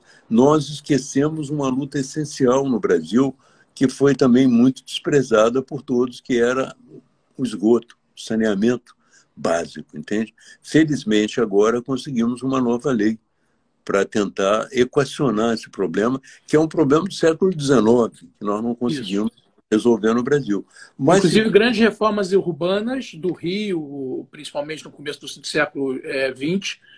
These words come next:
Speaker 2: foi uma reforma sanitarista, né? Então,
Speaker 1: Exato.
Speaker 2: que, e já ali com a questão da varíola. Então, são,
Speaker 1: Exato.
Speaker 2: são,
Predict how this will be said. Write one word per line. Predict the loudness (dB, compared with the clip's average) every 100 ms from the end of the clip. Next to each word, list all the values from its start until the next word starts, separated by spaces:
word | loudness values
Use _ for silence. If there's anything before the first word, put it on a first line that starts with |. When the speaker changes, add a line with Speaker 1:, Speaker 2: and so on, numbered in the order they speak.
| _
Speaker 2:
foi | -8 0 2 2 2
uma | 2
reforma | 0 0 2 2 4 4 2
sanitarista, | -2 -2 -2 -2 -2 -4 -2 -2 -4 -6 -4
né? | -4 0
Então, | 0 2
Speaker 1:
Exato. | 2 2 -4 -4
Speaker 2:
que, | 0
e | 2 4 4
já | 4 4 4
ali | 0 -4 -4
com | -6
a | -8
questão | -8 -12 -10 -10
da | -8
varíola. | -6 -4 -4 -4 -4 -6
Então, | -12 -12 -10
são, | -6
Speaker 1:
Exato. | -4 2 2 0
Speaker 2:
são, | -6 -10